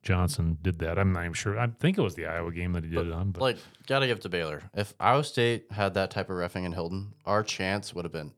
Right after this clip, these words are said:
Speaker 2: ten
Speaker 1: Oh.
Speaker 2: times worse. They used to just,
Speaker 1: Well,
Speaker 2: "Ref, you
Speaker 1: but
Speaker 2: suck." We just, we said way worse
Speaker 1: the
Speaker 2: things than that.
Speaker 1: Kansas game, they blurted, they blurred the ones we,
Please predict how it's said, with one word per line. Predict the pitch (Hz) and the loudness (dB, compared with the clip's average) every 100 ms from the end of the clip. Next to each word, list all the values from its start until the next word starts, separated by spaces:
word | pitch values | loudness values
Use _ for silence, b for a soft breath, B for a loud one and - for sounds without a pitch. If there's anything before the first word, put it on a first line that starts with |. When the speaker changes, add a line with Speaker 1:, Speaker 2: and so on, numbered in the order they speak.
| _ | _
Speaker 2:
ten | - 107 107 | -6 0 6
Speaker 1:
Oh. | 156 135 - | 6 6 2
Speaker 2:
times | 101 92 85 76 | 0 0 0 -6
worse. | - - - | -12 -10 0
They | 117 | 0
used | 110 | 0
to | 104 | 0
just, | 117 | 6
Speaker 1:
Well, | 151 165 165 | 8 8 6
Speaker 2:
"Ref, | 147 131 | 4 2
you | 143 | 0
Speaker 1:
but | |
Speaker 2:
suck." | - 110 120 - - - | 2 2 2 -4 -14 -4
We | 123 | 0
just, | - - | -2 -4
we | 107 | -6
said | 101 95 85 85 - - - | -2 -2 -2 -8 -20 -20 -4
way | 98 101 | 2 2
worse | 92 87 80 | 2 -4 2
Speaker 1:
the | 135 143 | 6 6
Speaker 2:
things | - | 8
than | 185 | 6
that. | |
Speaker 1:
Kansas | 240 226 110 | 6 2 2
game, | 131 151 170 | 4 6 6
they | 147 170 | 6 4
blurted, | 139 131 160 - - 120 170 185 143 123 | 2 -6 -12 -8 4 8 8 6 4 4
they | 135 | 2
blurred | 107 113 170 156 | 4 4 4 4
the | 117 104 | 2 6
ones | 117 214 151 | 6 6 6
we, | 147 | 2